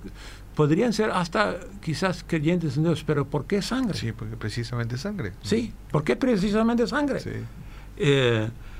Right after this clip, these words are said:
Speaker 1: y debemos decir, en la sangre está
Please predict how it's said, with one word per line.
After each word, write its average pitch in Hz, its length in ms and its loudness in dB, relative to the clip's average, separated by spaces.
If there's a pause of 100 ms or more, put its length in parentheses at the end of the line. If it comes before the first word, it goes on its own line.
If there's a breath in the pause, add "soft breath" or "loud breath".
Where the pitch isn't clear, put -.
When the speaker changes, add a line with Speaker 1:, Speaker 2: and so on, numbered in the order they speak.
(200 loud breath)
Speaker 1:
y 117 440 4 (240)
debemos 147 360 2
decir, 202 320 -2
en 156 100 2
la 151 120 2
sangre 180 380 0
está 147 440 0